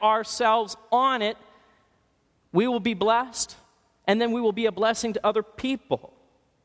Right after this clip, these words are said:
And so it's the same way. Whenever we submit to what God's will is for us,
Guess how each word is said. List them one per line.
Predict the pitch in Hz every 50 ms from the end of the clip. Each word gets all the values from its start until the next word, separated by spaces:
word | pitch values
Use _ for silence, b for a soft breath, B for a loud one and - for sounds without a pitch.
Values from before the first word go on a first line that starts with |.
| _ _ _ _ _ _ _ _ _ _ _ _ _ _ _ _ _ _ _ _ _ _ _
And | - 170
so | - - 202 208
it's | 214 202 -
the | - 190
same | - - - 208 214 202 202 196
way. | 226 262 247 185
Whenever | 160 147 165 160 165 175 180 185 190 185
we | 180 190 175
submit | - - - 180 160 175 202 214 - _
to | - 196
what | 180 170 151 - - -
God's | 185 180 180 180 170 156 147 - - - _ 135 131
will | 139 156 202 254 294 240
is | 170 139 127 123 -
for | - - 135 127 117
us, | 120 135 170 214 - - - - - - - -